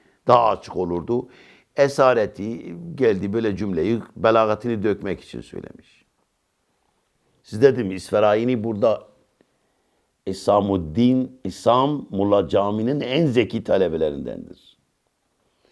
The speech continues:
Şimdi emma ba'dunun cezau şartına girin. Emma ba'du fiilü şart var. Ba'del besmeleti vel hamdeleti ve salvele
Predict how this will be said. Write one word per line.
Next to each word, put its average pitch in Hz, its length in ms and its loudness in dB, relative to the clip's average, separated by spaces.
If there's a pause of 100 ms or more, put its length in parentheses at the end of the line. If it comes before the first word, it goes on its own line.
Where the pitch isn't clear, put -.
(1200)
Şimdi 185 800 4
emma 170 420 4
ba'dunun 165 560 4
cezau 165 480 4
şartına 180 520 2
girin. 110 460 -4
Emma 151 400 4
ba'du 151 320 4
fiilü 156 320 0
şart 170 360 2
var. 170 320 4 (120)
Ba'del 151 640 2
besmeleti 147 720 2
vel 135 120 2
hamdeleti 135 760 0
ve 123 100 4
salvele 165 600 4